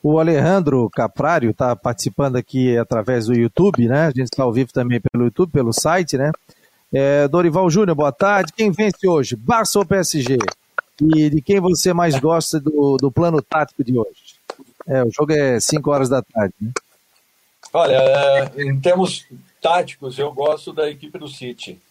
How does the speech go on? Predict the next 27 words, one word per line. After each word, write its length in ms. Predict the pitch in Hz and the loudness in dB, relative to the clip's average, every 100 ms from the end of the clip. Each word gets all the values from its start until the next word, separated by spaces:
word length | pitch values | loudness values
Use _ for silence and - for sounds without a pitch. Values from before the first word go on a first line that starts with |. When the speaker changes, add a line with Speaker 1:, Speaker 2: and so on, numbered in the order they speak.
| _ _ _ _ | _ _ _ _
Speaker 2:
Eu 80 | 107 | -6
gosto 340 | 120 135 139 | 0 0 0
da 100 | 131 | -2
equipe 260 | 123 120 113 | -2 -4 -8
do 80 | 113 | -8
City, 500 | - 131 151 - 143 | -6 -6 -6 -6 -4
eh, 480 | 139 135 - 107 | -2 -2 0 -2
gostava 500 | 113 117 113 139 135 | -2 -2 0 0 0
muito 320 | 127 135 160 143 | 0 -6 -10 -4
da 80 | |
equipe 320 | 127 - 135 127 | -4 -4 -14 -16
do 160 | 120 | -16
Napoli, 800 | 113 131 143 - 143 143 143 139 135 _ _ - | -6 -2 -2 -4 -14 -14 -16 -16 -20 _ _ -8
quando, 680 | 120 127 123 123 113 113 - _ _ _ _ _ _ - | -6 -6 -4 -4 -4 -10 -20 _ _ _ _ _ _ -12
quando 440 | 123 127 127 123 | -8 -6 -2 -2
ela 220 | 117 120 | 0 -2
vinha 240 | 113 117 120 | -4 -8 -14
sendo 360 | - 127 127 | -8 -8 -6
dirigida 520 | 113 127 120 120 123 117 | -10 -12 -12 -6 -6 -6
pelo 260 | - 120 | -6 -6
treinador, 520 | - 147 147 139 160 | -4 -4 -4 -4 -6
que 80 | 180 | -8
posteriormente 680 | 139 143 135 135 131 127 131 | -8 -8 -6 -2 -2 -4 -12
foi 160 | - 120 | -4 -2
ao 180 | 110 - | -2 -2
Chelsea. 460 | 131 147 143 - _ _ _ _ _ _ _ _ _ - | -2 -2 -4 -14 _ _ _ _ _ _ _ _ _ -8
Ah, 840 | 117 120 120 120 120 117 113 104 | -2 0 0 0 -2 -6 -8 -12